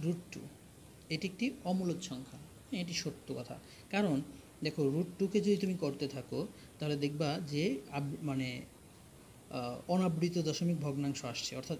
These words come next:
একাধিক মান আসছে। তো তার সাথে তুমি দুই যোগ করো আর যাই যোগ করো, সেটি কিন্তু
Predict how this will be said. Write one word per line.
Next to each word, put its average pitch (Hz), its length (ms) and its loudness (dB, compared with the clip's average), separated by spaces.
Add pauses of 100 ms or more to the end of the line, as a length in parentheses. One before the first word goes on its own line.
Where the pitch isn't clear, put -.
একাধিক 180 480 4
মান 127 160 -2
আসছে। - 360 -6
তো 190 80 -6
তার 226 180 -2
সাথে 208 240 -4
তুমি 190 200 0
দুই 165 200 2
যোগ 156 260 -2
করো 156 140 0
আর 147 80 2
যাই 135 220 2
যোগ 147 240 -2
করো, 123 200 -4 (320)
সেটি 156 200 -4
কিন্তু 175 380 2